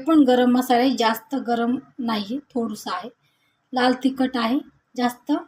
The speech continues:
दोन चमचे घेतलेले आहेत, तुमच्या तिखटनुसार तुम्ही टाका. हळद आहे थोडीशी, तर टमाटर घेतलेला आहे मी एक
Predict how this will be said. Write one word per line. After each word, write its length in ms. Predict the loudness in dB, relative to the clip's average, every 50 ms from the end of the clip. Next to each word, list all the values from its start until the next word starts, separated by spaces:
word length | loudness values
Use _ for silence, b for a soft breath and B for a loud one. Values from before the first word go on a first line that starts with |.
| _ _ _ -10
दोन 300 | -4 2 4 4 4 4 2
चमचे 340 | 0 0 2 2 2 2 2
घेतलेले 440 | 2 0 -2 -2 -2 -2 -2 0
आहेत, 120 | -2 -2 -4 -2 -2
तुमच्या 260 | 0 2 2 2 0 -2 -4
तिखटनुसार 540 | -8 -4 -4 -2 0 0 0 2 0 -2 -4 -2
तुम्ही 200 | -4 -4 -2 -2 -2 -2
टाका. 280 | -4 -6 -6 -6 -8 -8 -8 _ _ _ _ _ _ _ _ _ -4
हळद 280 | 0 2 4 4 4 2
आहे 180 | 0 0 0 -2 -4 _ _ _
थोडीशी, 400 | -8 -6 -6 -6 -6 -6 -6 -8 -8 -8 _ _ _ _ _ _ _ _ _ _ _ _ -6
तर 80 | -6 -6 -6 _ _ _ _ _ _ _ -4
टमाटर 420 | 0 2 2 2 2 0 -2 -6 -8
घेतलेला 360 | -10 -16 -14 -14 -10 -8 -6
आहे 140 | -6 -6 -8
मी 240 | -10 -10 -6 -6
एक 120 | -6 -6